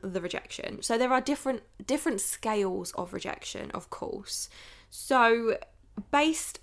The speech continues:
on the rejection levels from the episode that I recorded, the Am I Delusional episode, if you haven't listened to that, then I'd highly recommend going and listening to that story of a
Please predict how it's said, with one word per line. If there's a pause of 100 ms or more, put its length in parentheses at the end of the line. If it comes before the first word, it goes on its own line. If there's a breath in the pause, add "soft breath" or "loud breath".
on
the (640)
rejection
levels
from (840 soft breath)
the
episode
that
I
recorded,
the
Am
I
Delusional
episode,
if
you
haven't
listened
to
that,
then (460)
I'd
highly
recommend
going
and
listening
to
that
story
of
a